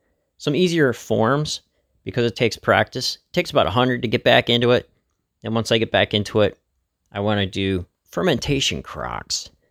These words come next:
and some casserole dishes and some baking dishes for the fall show, because that's always a nice show if I can have,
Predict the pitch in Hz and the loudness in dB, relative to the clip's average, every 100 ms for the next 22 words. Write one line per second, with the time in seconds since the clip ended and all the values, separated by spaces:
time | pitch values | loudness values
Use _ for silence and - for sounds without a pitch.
0 | _ _ _ _ _ _ _ _ _ 98 | _ _ _ _ _ _ _ _ _ -4
1 | 85 69 - - - - 107 104 - 110 | -2 0 -2 -2 -8 -2 0 0 0 -2
2 | 101 95 90 - 85 87 82 - - _ | -2 -4 -4 -2 -2 -4 -4 -8 -10 _
3 | _ _ _ _ _ _ _ _ - 90 | _ _ _ _ _ _ _ _ -8 -2
4 | 85 78 - 87 78 82 - 139 - 92 | -2 -2 -4 -4 -4 -6 0 0 0 -6
5 | 71 80 - 78 76 76 - - _ _ | -4 -6 -4 -6 -6 -6 -10 -14 _ _
6 | _ - 92 85 - 87 73 - - - | _ -8 -8 -6 -2 0 0 -4 -6 -10
7 | - _ _ _ - - 98 - - 120 | -18 _ _ _ -8 0 0 0 2 4
8 | 123 110 101 98 87 - - 90 82 - | 4 2 0 -2 -2 -4 -4 -2 -4 -6
9 | - 107 95 90 87 87 82 67 - | -8 -6 -6 -8 -6 0 0 0 -6